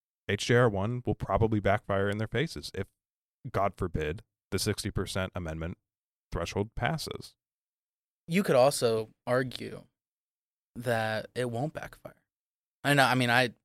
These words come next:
Speaker 2: I believe that it'll backfire. You
Speaker 1: Yeah.
Speaker 2: believe that it'll backfire. But with a supermajority and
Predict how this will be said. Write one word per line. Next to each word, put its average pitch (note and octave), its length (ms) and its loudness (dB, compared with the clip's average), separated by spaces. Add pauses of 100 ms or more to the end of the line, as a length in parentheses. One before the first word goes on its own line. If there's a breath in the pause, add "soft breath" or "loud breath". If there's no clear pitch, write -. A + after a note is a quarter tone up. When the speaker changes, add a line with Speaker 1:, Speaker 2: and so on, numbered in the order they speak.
(100)
Speaker 2:
I E3 200 8
believe A#2+ 320 0
that A#2+ 120 -8
it'll F#2 160 -8
backfire. - 640 -10
You D#3 140 2
Speaker 1:
Yeah. A2 80 6
Speaker 2:
believe A2+ 160 6
that G#2+ 100 -4
it'll C#2 120 -12
backfire. - 560 -16 (640)
But D3 140 6
with D#3 160 6
a C3 320 2 (460)
supermajority C3+ 920 0
and A#2 400 -2